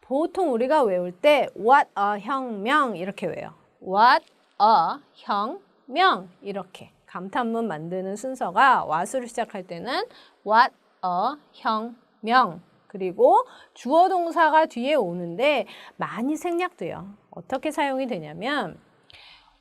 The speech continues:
"What an ugly cup it is." 이런 식으로 "어, 지-, 저 컵 진짜 별론데?" 이거 있잖아요. ugly는 못생긴, 뭐 예쁘지 않은 이런 뜻인데 "What an ugly cup that is, it is." 이런 식으로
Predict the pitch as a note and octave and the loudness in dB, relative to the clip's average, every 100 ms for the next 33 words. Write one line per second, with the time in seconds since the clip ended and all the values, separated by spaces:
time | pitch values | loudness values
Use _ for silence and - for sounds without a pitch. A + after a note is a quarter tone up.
0 | - G#3+ C#4+ E4+ - G#3+ A3 - F#3 A3+ | -10 2 6 6 2 -6 -12 -8 -2 0
1 | C4+ D#4+ D#4 - A#3 C4+ - _ - F#3 | 0 -8 -8 2 4 4 2 _ -12 -6
2 | G#3 C4 F#3 - _ _ F#3+ A#3 B3 B3 | -2 0 -2 -6 _ _ -8 -6 -4 -4
3 | F3 F3 A#3 C4 F#3 - _ _ C#4 E4 | -6 0 4 4 2 -6 _ _ 4 4
4 | D#4+ - - - - A3+ F4 A#3+ - A#3 | 4 -2 -12 -10 -6 -4 -2 -4 -4 -6
5 | A3+ C4+ B3 F3+ _ _ _ _ - F#3 | 2 6 6 4 _ _ _ _ -8 -6
6 | F3 F#3+ C#4 _ _ _ _ - G3 A#3 | -4 -6 -10 _ _ _ _ -14 -8 -8
7 | D3+ C#3+ F3 - G#3 C4 D#4+ D4 C4+ C#4 | -8 -12 -10 2 4 4 2 -2 -2 -2
8 | C#4 G#3 F#3 G3 D4 D#4 D4 D4+ D4 B3+ | -2 -4 -4 -4 -2 -2 0 0 2 0
9 | F#3 - _ _ _ - G#3 G3 G3+ D4 | -4 -10 _ _ _ -10 -4 -4 -4 -4
10 | D4 F3+ A3 D4 B3+ F3+ G#3 A#3 A#3+ G3 | 0 0 0 -2 -2 -4 -6 -8 -10 -8
11 | G#3 A3+ F3+ A3 D#4 F#4 _ G#3 G3 - | -4 -4 -2 2 4 4 _ -12 -12 -4
12 | F3+ A#3+ D#4+ A#3 - G#3+ A#3 - F3 F#3 | -2 -2 -6 -10 -6 -2 -2 -4 -4 -2
13 | A3 E3+ - - F3+ A#3 C#4 - - - | -4 -6 -18 -12 -6 -2 -2 -4 -12 -14
14 | F#3 G3 G3+ F3+ F3 A3+ C4+ F#3 | -10 -8 -8 -8 -4 2 2 0